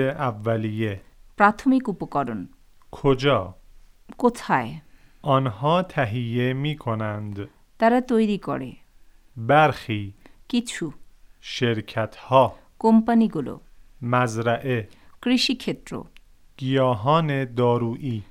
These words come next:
Speaker 2: ভেষজ উদ্ভিদ।
Speaker 1: بخشی۔
Speaker 2: কিছু অংশ।
Speaker 1: مورد نیاز۔
Speaker 2: প্রয়োজনীয়।
Speaker 1: کشاورز۔
Speaker 2: কৃষক।
Speaker 1: آنها کشت می‌کنند۔
Speaker 2: তারা চাষ করে।
Speaker 1: به نظر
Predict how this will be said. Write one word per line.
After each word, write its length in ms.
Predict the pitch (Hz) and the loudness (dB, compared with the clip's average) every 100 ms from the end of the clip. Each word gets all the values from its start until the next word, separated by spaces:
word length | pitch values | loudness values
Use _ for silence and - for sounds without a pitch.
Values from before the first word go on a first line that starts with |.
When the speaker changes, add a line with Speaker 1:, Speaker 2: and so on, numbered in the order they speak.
| - | -16
Speaker 2:
ভেষজ 460 | - 214 226 247 226 | -2 0 0 0 -4
উদ্ভিদ। 520 | 247 160 143 - - - - - - - 117 | -4 -6 -4 -2 -2 -4 -14 -20 -20 -14 0
Speaker 1:
بخشی۔ 640 | 151 151 - - 107 95 - - - - | 2 2 -6 -8 -8 -8 -12 -20 -20 -18
Speaker 2:
কিছু 340 | - 254 - 170 | -4 -4 -2 -2
অংশ। 340 | 139 143 - 123 - _ - | -2 -4 -8 -14 -16 _ -4
Speaker 1:
مورد 560 | 127 127 123 143 151 127 127 | 0 2 4 2 2 0 0
نیاز۔ 800 | 123 123 123 135 117 98 90 90 | 0 -2 0 2 2 -2 -8 -10
Speaker 2:
প্রয়োজনীয়। 680 | 90 226 240 190 180 143 127 117 - _ - - - - | 0 4 4 0 -2 -2 -4 -6 -16 _ -20 -20 -20 -20
Speaker 1:
کشاورز۔ 1120 | - 131 - 135 127 120 127 131 101 95 90 90 98 _ _ - - _ _ _ _ | -4 -2 0 2 2 4 2 2 0 -6 -12 -14 -16 _ _ -20 -20 _ _ _ _
Speaker 2:
কৃষক। 540 | - 247 226 - 131 - - _ - - - 143 | -4 -2 -2 -4 -8 -14 -20 _ -20 -20 -10 0
Speaker 1:
آنها 600 | 127 127 104 139 160 180 | 2 2 -2 0 2 0
کشت 840 | - 151 127 131 131 - - 139 | -6 2 4 4 0 -12 -12 -6
می‌کنند۔ 720 | 165 160 117 107 104 104 104 113 143 - - - | -6 -2 -2 -2 -4 -6 -8 -12 -16 -20 -16 -4
Speaker 2:
তারা 220 | 214 233 | 0 0
চাষ 500 | 233 208 190 - - | 0 0 0 -2 -8
করে। 320 | - 135 139 147 _ - - 117 | -8 -8 -8 -12 _ -20 -12 -4
Speaker 1:
به 140 | 120 123 | 0 2
نظر 540 | 123 117 131 143 143 | 2 2 4 4 2